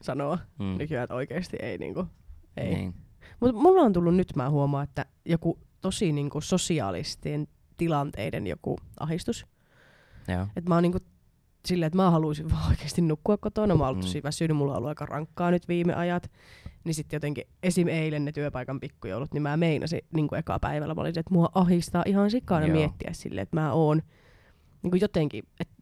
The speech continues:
Speaker 1: joutuu koko ajan puhumaan, jollekin joutuu koko ajan. Se on outoa, koska minähän oon ihan helvetin sosiaalinen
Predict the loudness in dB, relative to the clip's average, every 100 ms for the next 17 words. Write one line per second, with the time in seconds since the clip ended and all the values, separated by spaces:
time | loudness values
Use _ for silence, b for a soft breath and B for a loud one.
0 | 2 2 2 0 6 6 6 4 4 2
1 | 0 -2 -2 -4 -4 -6 -8 -6 -8 -6
2 | -4 0 6 8 10 8 4 6 8 10
3 | 8 4 4 2 2 2 2 0 -4 -10
4 | -12 -10 -4 0